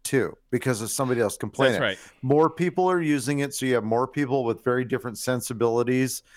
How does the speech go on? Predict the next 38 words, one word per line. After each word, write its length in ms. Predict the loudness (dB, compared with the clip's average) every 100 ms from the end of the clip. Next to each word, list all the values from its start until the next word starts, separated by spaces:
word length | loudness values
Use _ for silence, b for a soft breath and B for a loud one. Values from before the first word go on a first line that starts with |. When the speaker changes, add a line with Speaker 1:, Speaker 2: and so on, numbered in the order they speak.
| B B
Speaker 1:
So 120 | 0
if 80 | 0
somebody 360 | 0 0 0 -2
complained 560 | -4 -10 -2 0 0
about 260 | 2 2 2
it, 100 | -2
they 80 | -10
put 240 | -4 -2
an 140 | 0 0
age 260 | -2 -2
gate 240 | 0 2 2
on 180 | 2
it, 120 | -2 -8
and 160 | -8 -2
they 160 | 0 2
may 180 | 0
not 300 | 2 2 0
have 120 | -2 -2
e-, 140 | -4 -4 -8
even 320 | -4 -4 -4
have 220 | -6 -6
known. 580 | -4 0 0 0 -4 -4
But, 140 | -4
I 120 | -2 0
mean, 200 | 0 -2
it 120 | -2
really 300 | 2 2 4
is 180 | 2 0
clearly 600 | -4 -2 2 2 2 0 b b b b b _ _
the, 140 | -14 -12 -8
the, 300 | -2 2 4
uh, 280 | 4 2 -2 -8 _ _ _ _
I 160 | 0 0
can 160 | 0
understand 560 | 0 0 0 0 0 2
by 160 | 0
saying, 400 | 0 -4 -2 -2 -2
like, 440 | -2 -2 -4